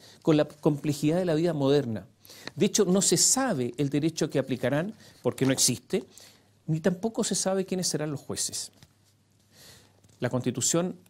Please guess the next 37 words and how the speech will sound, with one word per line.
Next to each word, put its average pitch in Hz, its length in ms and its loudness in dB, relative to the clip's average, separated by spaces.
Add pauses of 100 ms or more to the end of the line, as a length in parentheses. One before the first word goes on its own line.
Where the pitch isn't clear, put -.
(540)
el 120 100 -2
proyecto 123 440 -2
constitucional 165 680 -2
ha 160 60 0
dicho 156 380 0
además 165 280 0
que 151 140 -2
ya 156 100 2
no 151 80 2
habrá 143 160 2
sanitarias 135 520 -2 (140)
privadas, 113 400 -2
pasarán 170 440 -2
todas 196 300 -2
al 170 120 -4
Estado. 90 500 -6 (540)
Como 190 240 2
por 196 100 0
ejemplo 226 360 -2
si - 160 0
la 160 160 2
hemos 196 220 2
metro-, 160 360 0 (100)
capitalina 160 560 0
metropolitana 156 760 0
haya 151 200 -4
sido 160 380 -2 (260)
un 147 160 2
ejemplo 143 540 -4
a 143 40 -2
imitar. 113 420 -6 (680)
En 165 100 4
medio 262 240 6
de 262 60 2
las 185 120 0
dudas 208 180 2
crecientes, 120 800 -4